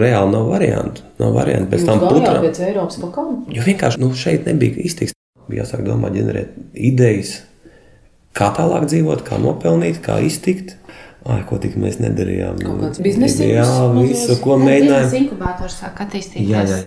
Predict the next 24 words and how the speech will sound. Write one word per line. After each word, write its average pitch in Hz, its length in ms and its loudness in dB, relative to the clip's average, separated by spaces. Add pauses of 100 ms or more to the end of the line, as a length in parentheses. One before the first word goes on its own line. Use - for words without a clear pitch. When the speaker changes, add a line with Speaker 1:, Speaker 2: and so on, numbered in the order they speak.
Speaker 1:
Mēs 107 260 2
pat 95 140 -8 (400)
kaut 95 180 0
kādas 95 300 0 (320)
ielāpas 120 800 2
asfaltiem 104 760 0
ar, 98 240 2 (140)
ar 98 180 -4
kolēģiem 101 560 2
tur 101 160 -2
paši 110 400 -2
likām, 104 380 -2 (340)
bedrītes 104 480 -2
tur 101 160 -8
lāpījām 104 720 0
un 101 80 0 (400)
visu 139 240 4
darbiņas, 127 400 2
ko 123 140 4
varējām 104 260 2
paņemt, 104 400 0
vienkārši 98 400 2
visu 95 240 -2
darījām. 90 400 0